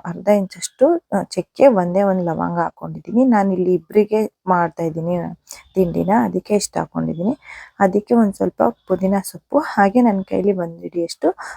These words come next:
ಕೊತ್ತಂಬರಿ ಸೊಪ್ಪು ಹಾಕೊಂಡು ಅದನ್ನು ಕೂಡ ಎಣ್ಣೆಲಿ ಚೆನ್ನಾಗಿ ಬಾಡಿಸ್ಕೊಂಡು ಸೈಡಲ್ಲಿ ಇಟ್ಕೋಬೇಕು. ಅದು ಕಂಪ್ಲೀಟ್ ಆಗಿ ಕೂಲ್ ಆದ್ಮೇಲೆ ಅದನ್ನ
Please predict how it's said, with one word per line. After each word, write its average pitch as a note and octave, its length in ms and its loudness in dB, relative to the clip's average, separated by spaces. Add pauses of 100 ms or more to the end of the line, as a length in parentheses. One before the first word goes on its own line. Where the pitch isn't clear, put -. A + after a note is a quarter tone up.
(120)
ಕೊತ್ತಂಬರಿ G3 500 2
ಸೊಪ್ಪು - 260 -6
ಹಾಕೊಂಡು F3+ 400 -2
ಅದನ್ನು G3 340 -2
ಕೂಡ G3 260 -4
ಎಣ್ಣೆಲಿ F#3 320 -2
ಚೆನ್ನಾಗಿ F#3 500 -4 (380)
ಬಾಡಿಸ್ಕೊಂಡು F#3 680 0
ಸೈಡಲ್ಲಿ F3+ 460 2
ಇಟ್ಕೋಬೇಕು. E3+ 540 -4 (100)
ಅದು G3+ 240 -2
ಕಂಪ್ಲೀಟ್ G3+ 460 0
ಆಗಿ A3+ 120 -4
ಕೂಲ್ F3 280 -2
ಆದ್ಮೇಲೆ E3+ 460 0 (840)
ಅದನ್ನ G3 380 4